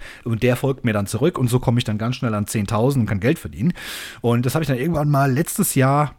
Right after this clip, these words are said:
hatte ich ja schon mal erzählt, habe ich so ein bisschen mein Instagram aufgeräumt, habe meine ganzen Selfies rausgeschmissen, versuche jetzt anständige, coole Fotos zu machen und habe auch die ganzen Abonnenten rausgeschmissen. Also wirklich von, von über tausend, tausendundfünfzig, glaube ich, hatte ich,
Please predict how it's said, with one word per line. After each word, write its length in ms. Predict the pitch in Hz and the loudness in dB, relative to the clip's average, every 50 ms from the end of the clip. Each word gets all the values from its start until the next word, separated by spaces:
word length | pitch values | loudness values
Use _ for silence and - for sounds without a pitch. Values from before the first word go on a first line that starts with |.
| - - | -10 -4
hatte 180 | - 135 127 | -2 0 2
ich 60 | 127 | 2
ja 60 | 123 120 | 2 2
schon 160 | - 139 143 | 2 2 2
mal 80 | 147 | 2
erzählt, 400 | 120 104 120 - - 131 127 123 123 | 2 -2 -4 0 2 2 2 4 4
habe 120 | 127 123 | 2 2
ich 40 | - | 2
so 60 | - | 2
ein 60 | 120 | 2
bisschen 200 | 107 135 - - | 2 2 2 2
mein 140 | 135 107 98 | 2 4 4
Instagram 440 | 123 160 156 - 139 127 - - - | 2 2 2 0 0 0 2 0 2
aufgeräumt, 720 | - 117 190 196 - - 180 139 127 131 135 143 151 151 | 4 6 6 6 6 4 2 2 4 4 4 4 2 0
habe 120 | 139 120 | -2 -2
meine 140 | 117 107 107 | -4 -4 -2
ganzen 260 | 107 113 123 - 117 | -2 -2 -2 -2 -2
Selfies 400 | 101 - 120 127 - - 120 - | -2 -2 -2 -2 -2 -4 -6 -2
rausgeschmissen, 580 | - 104 123 - - - - - 123 - - - | 0 0 0 0 -2 -4 -2 -2 -2 -2 -2 -2
versuche 340 | - - 107 113 - - 110 | 0 2 2 2 2 0 -2
jetzt 200 | - - - - | -4 -4 -2 -2
anständige, 480 | 135 151 - - 123 113 110 98 104 | -2 0 0 2 2 2 2 0 -2
coole 340 | - - - - 202 180 139 | -4 0 2 2 4 2 2
Fotos 340 | - - 185 190 - 151 - | 0 0 -2 -2 -2 -6 -6
zu 80 | - 139 | -4 -2
machen 280 | 135 135 135 135 131 - - - - - - - - | -2 -2 -2 -2 -4 -6 -10 -18 -18 -18 -16 -8 -4
und 100 | 127 113 | -2 0
habe 120 | 123 123 | 0 0
auch 100 | 120 120 | -2 -2
die 120 | - 117 - | -2 -2 -2
ganzen 300 | 123 139 180 - - 131 | -2 -2 -2 -2 -4 -6
Abonnenten 340 | 110 113 104 107 123 127 | -4 -4 -4 -4 -4 -4
rausgeschmissen. 640 | 110 - - - - - 120 - 98 90 - - 104 | -4 -4 -4 -6 -6 -8 -10 -8 -8 -8 -8 -8 -6
Also 180 | - 113 120 | -6 -4 -2
wirklich 300 | 135 170 - 196 170 - | -2 -2 -2 -2 -4 -4
von, 280 | - - 120 117 120 120 - - - - - - - - - - | -2 -2 0 0 0 -2 -4 -8 -18 -18 -18 -16 -18 -18 -20 -12
von 160 | - - 113 139 | -6 -6 -4 -2
über 280 | 165 185 190 180 - | 0 0 0 0 0
tausend, 600 | - - - 127 180 202 214 - 240 240 - - - | -2 -2 0 2 2 2 2 0 -2 -4 -6 -4 0
tausendundfünfzig, 960 | - 147 165 185 185 190 180 127 127 - - 196 240 - - - - 127 - | 2 4 4 4 2 0 0 0 0 2 2 2 2 0 -2 -4 -4 -4 -2
glaube 240 | - 104 98 104 123 | -2 -2 -2 0 -2
ich, 100 | - - | 0 0
hatte 200 | 113 113 - 123 | -2 -2 -4 -6
ich, 260 | - 180 175 - | -8 -8 -8 -8